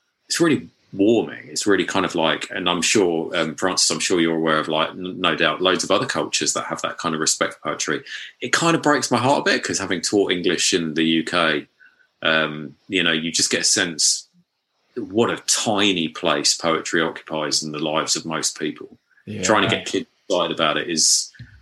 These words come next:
Speaker 1: it's, it feels like a struggle, you know, like,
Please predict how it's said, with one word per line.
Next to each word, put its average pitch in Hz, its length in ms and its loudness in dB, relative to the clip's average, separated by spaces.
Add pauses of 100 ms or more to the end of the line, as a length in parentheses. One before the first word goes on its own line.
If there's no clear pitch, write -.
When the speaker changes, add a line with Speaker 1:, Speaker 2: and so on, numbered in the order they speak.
(640)
Speaker 1:
it's, - 360 -2
it 127 140 -2
feels 185 240 2
like 190 160 0
a - 20 4
struggle, 123 640 2
you 87 140 -6
know, 101 180 2
like, 101 440 2